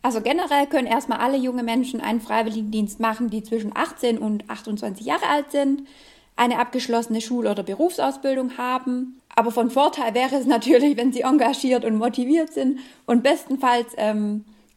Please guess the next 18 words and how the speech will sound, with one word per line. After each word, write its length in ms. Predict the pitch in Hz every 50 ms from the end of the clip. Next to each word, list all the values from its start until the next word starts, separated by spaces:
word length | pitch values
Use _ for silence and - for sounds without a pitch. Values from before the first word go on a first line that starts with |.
| _ _ _
entwicklungspolitisch 1040 | - 220 226 220 226 233 233 226 214 214 233 220 - - 208 202 208 208 220 202 -
interessiert 720 | 202 202 202 196 - 202 196 - - 190 180 175 175 175 - -
sind. 260 | - 202 202 190 - _ _ _ _ _ _ _
Genau, 300 | - - 247 214 196 185
und 100 | 185 196
wichtig 320 | 202 320 370 - - 294 -
für 80 | -
einen 140 | 254 240 220
Freiwilligendienst 720 | 220 240 240 240 233 233 226 233 233 214 233 226 226 - 233
im 80 | 214
Ausland 580 | - 208 214 226 233 226 226 220 220 220 214 214
ist 180 | - 226 -
auf 120 | 220 214 220
jeden 180 | 220 220 214
Fall 80 | 220 214
die 80 | 202 208
Bereitschaft 640 | 196 202 190 208 220 240 226 - - 233 226 -
zum 380 | - 220 202 202 196 196 196 190